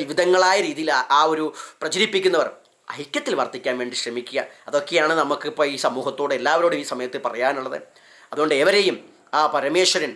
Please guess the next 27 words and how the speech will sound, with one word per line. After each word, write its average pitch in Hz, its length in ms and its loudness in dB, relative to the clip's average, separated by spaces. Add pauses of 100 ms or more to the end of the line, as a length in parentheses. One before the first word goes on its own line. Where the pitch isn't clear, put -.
(520)
ഈ 165 180 2
ഒരു 160 380 0
ജ്ഞാനത്തിൻ്റെ 185 600 2
മാർഗത്തിൽ 165 360 0
സഞ്ചരിപ്പിക്കാൻ 156 720 -2 (240)
പരമേശ്വരൻ 185 340 2
നമുക്ക് 190 180 2
കൂടെയുണ്ട്. 185 560 4
എന്നും 175 380 2
അതിനുള്ള 160 300 2
ജ്ഞാനത്തെ 151 440 -2
എല്ലാ 156 600 2
തലങ്ങളിലും, 170 480 -2 (120)
എല്ലാ 165 180 0
രാജ്യങ്ങളിലും, 175 760 2 (180)
എല്ലാ 202 600 4
ഗോത്രങ്ങളിലും, 190 720 -2 (180)
അവരുടേതായ 160 420 -4
ഭാഷകളിലും 165 580 0
രീതികളിലും 160 460 -2
ഒക്കെ 170 140 -2
പ്രചരിപ്പിച്ചിട്ടുണ്ട്. 151 880 -4 (160)
അതിനെ 160 160 -2
നാം 175 220 2
ഏറ്റെടുത്ത് 185 440 0
മുന്നോട്ട് 175 440 2
പോവുക. 151 460 2